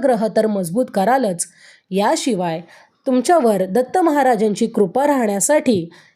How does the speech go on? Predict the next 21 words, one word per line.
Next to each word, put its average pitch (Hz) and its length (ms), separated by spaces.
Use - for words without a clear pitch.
एक 277 240
छोटीशी 339 540
सेवा 254 420
त्यांच्या 220 380
चरणीसुद्धा 233 800
तुम्ही 240 340
रुजू 196 280
करणार 190 340
आहात. 185 280
कुठल्याही 339 500
झाडाला 247 440
पाणी 247 360
घालणं 226 380
कधीही 226 460
वाईट 277 300
नसतं 208 420
आणि 214 200
त्यातून 226 440
ज्या, 240 260
अ, 208 200
झाडामध्ये 214 760